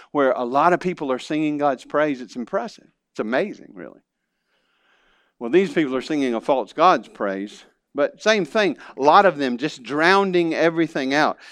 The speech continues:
Paul wanted to go in. I won't go through all that, but they said no. Paul's always willing to go and make a defense, but they're in wisdom saying,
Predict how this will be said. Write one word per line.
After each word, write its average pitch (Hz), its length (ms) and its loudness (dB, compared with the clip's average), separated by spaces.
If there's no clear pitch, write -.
Paul 196 360 8
wanted 190 240 2
to 170 60 2
go 170 260 6
in. 170 180 4
I 160 60 4
won't 147 240 -2
go 160 100 4
through 160 220 0
all 151 140 4
that, 156 200 6
but 131 140 -2
they 139 140 2
said 143 260 0
no. 143 400 2
Paul's 127 200 -2
always 135 400 0
willing 143 360 -2
to 135 120 -10
go 135 320 2
and 127 100 -4
make 127 160 -4
a 127 80 -6
defense, 123 460 -8
but 113 180 -10
they're 131 380 -2
in 120 180 -8
wisdom 127 400 -4
saying, 127 380 -4